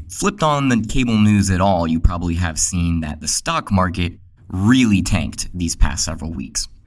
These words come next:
But volatility isn't merely about markets going down. In fact, it's simply a measure of the rate of change. And one of the reasons that volatility has been so high is all of the uncertainty generated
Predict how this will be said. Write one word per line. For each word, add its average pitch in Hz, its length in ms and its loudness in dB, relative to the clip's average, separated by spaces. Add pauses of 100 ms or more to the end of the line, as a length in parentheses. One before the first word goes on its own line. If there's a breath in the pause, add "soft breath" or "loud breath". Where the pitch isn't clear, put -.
(160)
But - 120 2
volatility 147 560 4
isn't 123 280 0
merely 98 840 2 (120)
about 80 480 -2
markets 87 360 -4
going 80 280 -4
down. 95 400 -2
In 85 160 -4
fact, 90 480 -6 (380)
it's 104 140 -4
simply 107 420 2
a 92 40 2
measure 95 480 0
of 80 340 -4
the 87 120 0
rate 92 480 -2
of 85 120 -10
change. - 560 -6 (380)
And 90 420 0
one 131 120 0
of 104 160 0
the 95 80 2
reasons 110 540 2
that 85 120 -4
volatility 92 600 0
has 92 280 -2
been 82 220 -2
so 76 180 -4
high 95 560 -4
is 85 220 -6
all 139 200 -2
of 131 120 -2
the 117 100 0
uncertainty 95 800 -2
generated 87 840 -4